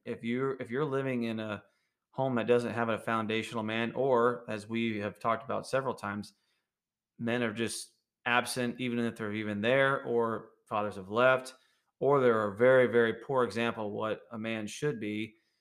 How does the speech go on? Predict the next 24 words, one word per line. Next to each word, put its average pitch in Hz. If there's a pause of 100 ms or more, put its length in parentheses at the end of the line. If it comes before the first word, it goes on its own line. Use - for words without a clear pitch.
(220)
So, 104
you 123
know, 113
they're 131
raised 123
with, 110 (600)
I 113
mean, 110 (720)
just 120
smut 123
and, 110
and, 107
and 104 (220)
toxic 123
stuff 113
around 117
them. 110
I'll 120
give 127
you 117
a 101
ex-, 98 (100)
quick -
example. 107